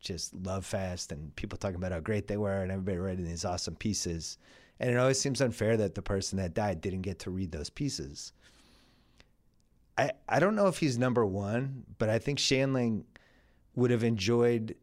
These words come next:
the three-day tributes and the, and the essays and just everything. I think he would have enjoyed that the most of anybody. So we, we talk about him on this podcast, and I, we decided to leave it in just because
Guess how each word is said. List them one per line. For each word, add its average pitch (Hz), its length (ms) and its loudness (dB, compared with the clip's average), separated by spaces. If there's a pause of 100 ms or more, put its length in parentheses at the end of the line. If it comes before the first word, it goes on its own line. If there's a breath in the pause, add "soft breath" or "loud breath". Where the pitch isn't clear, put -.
the 117 120 2
three-day 113 920 4
tributes 113 600 0
and 98 120 2
the, 87 220 -4
and 95 200 -2
the 82 120 -4
essays 90 840 -2
and 82 440 -6 (960 soft breath)
just - 420 0 (100)
everything. 117 680 2
I 120 80 0
think 165 200 0
he 185 100 2
would 180 120 6
have 147 80 2
enjoyed 123 300 4
that 117 160 4
the 110 80 0
most 104 300 -2
of 90 80 -6
anybody. 73 500 -8 (100)
So 87 380 -2 (200)
we, 127 440 2 (540 loud breath)
we 127 100 4
talk 131 300 4
about 117 240 6
him 107 400 2 (100)
on 117 160 2
this 110 180 2
podcast, 92 840 0
and 90 540 -4
I, 92 200 -4 (100)
we 117 100 -2
decided 135 380 2
to 117 60 2
leave 110 240 0
it 110 60 0
in 101 140 -2
just 101 220 -6
because 95 560 -4